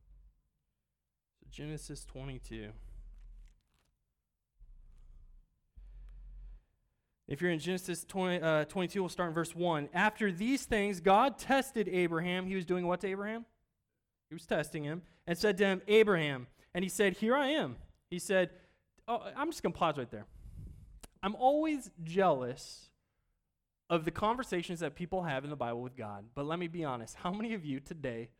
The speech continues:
I love how nonchalant it is. The Bible says, "And God said to Abram, 'Hey.'" And Abraham hears the voice and goes, "Hey."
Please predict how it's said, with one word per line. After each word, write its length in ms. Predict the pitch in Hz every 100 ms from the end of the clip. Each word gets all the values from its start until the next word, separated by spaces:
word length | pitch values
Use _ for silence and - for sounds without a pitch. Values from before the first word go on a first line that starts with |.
| _
I 60 | 147
love 160 | 175 190
how 120 | 185
nonchalant 680 | 147 160 175 170 156 170 170
it 120 | 117
is. 300 | 107 101 _ _ _ _ _ _ _ _ _ _ -
The 60 | 127
Bible 260 | 120 135
says, 380 | 139 139 131 - _ _ _ _ -
"And 100 | 135
God 220 | 139 156
said 140 | 175 165
to 100 | 202
Abram, 320 | 165 123 117
'Hey.'" 240 | - 208 - _ _ _ _ _ _ _ _ -
And 120 | 151
Abraham 380 | 156 170 165 165
hears 180 | 156 170
the 60 |
voice 200 | 156 175
and 80 | 180
goes, 180 | 165 165 _ -
"Hey." 200 | 415